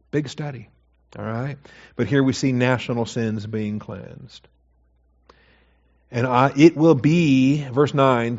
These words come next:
"to me a name of joy, praise, and glory before all the nations." It will be to me. See how personalized this becomes? To Yahweh,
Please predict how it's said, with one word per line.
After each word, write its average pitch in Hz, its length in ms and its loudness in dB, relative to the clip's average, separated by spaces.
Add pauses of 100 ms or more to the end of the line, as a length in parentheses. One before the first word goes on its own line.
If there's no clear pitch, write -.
(100)
"to 131 100 2
me 156 760 2 (580)
a 131 140 2
name 143 260 4
of 139 160 2
joy, 147 600 -6 (140)
praise, 143 600 4
and 127 160 -2
glory 120 440 2
before 120 360 0
all 117 220 4
the 123 100 -2
nations." 120 600 -6 (400)
It 139 160 2
will 151 160 4
be 139 560 2 (440)
to 123 300 0
me. 113 680 -4 (100)
See 147 200 -4
how 139 180 0
personalized 139 640 -2
this 135 80 -6
becomes? 139 560 -6 (320)
To 135 100 -2
Yahweh, 131 680 0